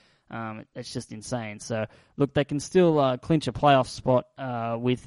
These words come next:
a, uh, Lions, Packers, Buccaneers, or Falcons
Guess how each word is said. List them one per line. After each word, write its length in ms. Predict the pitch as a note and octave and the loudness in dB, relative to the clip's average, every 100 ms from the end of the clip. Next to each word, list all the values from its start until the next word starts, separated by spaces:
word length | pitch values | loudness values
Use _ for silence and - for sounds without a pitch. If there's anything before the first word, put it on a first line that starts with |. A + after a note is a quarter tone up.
| - | -6
a, 680 | B2 B2 A#2+ A#2 A#2+ A#2+ - - | 0 2 2 0 -2 -6 -10 -12
uh, 240 | A#2+ A2+ A2 | -6 -4 -4
Lions, 640 | B2 C3+ C#3+ D3 C#3 C3+ - | 0 2 4 2 0 -2 -6
Packers, 360 | - D3 C#3+ C3+ | -6 -4 -2 -4
Buccaneers, 600 | B2+ C3 - B2+ B2+ A#2+ | -2 -4 -2 -2 0 -2
or 60 | G#2+ | -4
Falcons 600 | - B2+ B2 A#2+ A#2 | -4 -4 -4 -8 -8